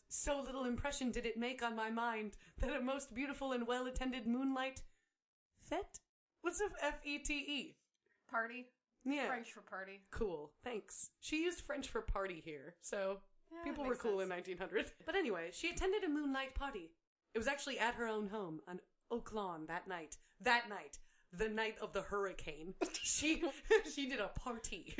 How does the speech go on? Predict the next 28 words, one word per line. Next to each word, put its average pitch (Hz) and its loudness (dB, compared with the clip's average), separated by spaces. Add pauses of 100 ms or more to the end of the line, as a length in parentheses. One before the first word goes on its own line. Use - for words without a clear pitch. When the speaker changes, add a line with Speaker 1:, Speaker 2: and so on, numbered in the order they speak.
(220)
Speaker 1:
<laughs> 269 -4
"I 277 4
was 277 -4
busy 269 -2
about 247 0
my 233 2
domestic 233 -2
affairs 175 -4
Saturday, 180 -4 (340)
rearranging 202 2
my 175 -2
house." 175 -4
She 247 0
means 190 2
Friday. 160 -4
She's 156 -10
a 165 -10
dumb 156 -8
bae. 147 -10 (180)
"When 262 0
I 269 4
heard 202 8 (400)
Speaker 2:
Whoa. 320 4
Speaker 1:
a, 277 2
<laughs> - -4
sorry. 170 0 (420)
When 254 10
I, 269 6